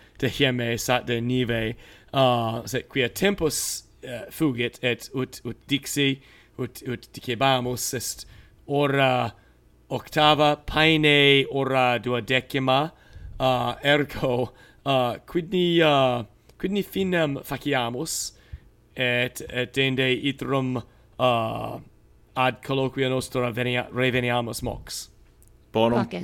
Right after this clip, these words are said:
Speaker 2: bonum Hercle consilium.
Speaker 1: Bene, bene, ergo. Finis faciendus est.
Speaker 2: Bene, nunc ergo audientes ex vobis audire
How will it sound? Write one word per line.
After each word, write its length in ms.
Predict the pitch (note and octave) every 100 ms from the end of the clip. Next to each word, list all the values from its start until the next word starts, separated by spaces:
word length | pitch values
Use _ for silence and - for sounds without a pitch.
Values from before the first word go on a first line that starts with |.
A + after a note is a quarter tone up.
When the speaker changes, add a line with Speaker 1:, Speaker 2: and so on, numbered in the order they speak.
| A#2+
Speaker 2:
bonum 440 | A2+ A#2+ B2+ C3+
Hercle 380 | C3 B2+ - B2+
consilium. 600 | A#2+ B2+ - D#3+ C#3 F2+ - _ _ -
Speaker 1:
Bene, 440 | - G#2+ A#2+ A2+ A2+ -
bene, 320 | B2 A2+ G#2+
ergo. 360 | G#2+ A2+ A2+ A2+ - _ - - - - -
Finis 380 | - D#3+ D#3+
faciendus 480 | - C3 C#3 A2 -
est. 300 | - - - _ _ - - - - - - - - - - - - - _ _ _
Speaker 2:
Bene, 340 | A#2+ C3 A2 G#2
nunc 300 | A2 E3 D#3
ergo 440 | B2 A2+ G#2+ G#2+
audientes 760 | A2 G#2 G#2 G#2 G#2+ A2+ G#2+ G#2+
ex 140 | G#2
vobis 540 | G2+ B2+ C#3 A#2+ A2 -
audire 1000 | G#2 F#2 A2+ A#2 A2 A2+ G#2 G2+ G2